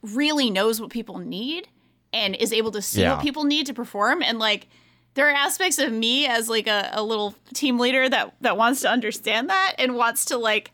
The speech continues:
Speaker 1: I fucking want a ten-part Phil Jackson documentary. I'm not lying. Like, I would love
Speaker 2: Yeah,
Speaker 1: to see,
Speaker 2: I
Speaker 1: like,
Speaker 2: do too.
Speaker 1: how did you deal with, like,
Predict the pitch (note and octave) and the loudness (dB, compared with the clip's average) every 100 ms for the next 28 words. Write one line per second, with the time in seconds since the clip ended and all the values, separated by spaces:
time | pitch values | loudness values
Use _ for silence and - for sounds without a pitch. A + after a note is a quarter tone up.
0 | _ _ _ _ C4+ - G#4 G#4 C#4+ B3+ | _ _ _ _ -4 0 0 2 2 2
1 | - A3+ C4 A#3 A#3 B3+ G3+ - - G3 | 2 -2 0 -2 0 2 0 0 -4 -4
2 | F#3+ _ _ F#3+ D#3+ - A2+ G3 - G3+ | -8 _ _ -4 -2 -6 -12 -12 -10 -10
3 | - D#3+ D#3 A3 B3+ F#3 F3+ E3+ - A3 | -10 -10 -4 0 0 2 0 0 -2 -2
4 | A3 C4 C#4 A#3+ B3 A3+ E2+ D#2+ A#3 G#3+ | 0 0 0 0 0 2 2 2 2 2
5 | C3+ A2 - F2 - C4 C#4 C#4+ C4 C4+ | 2 0 -2 -6 -4 -4 -4 -4 -4 -6
6 | A#3+ C4 B3+ A3+ G#3 A3+ G3 | -4 -2 0 -2 -2 -4 -4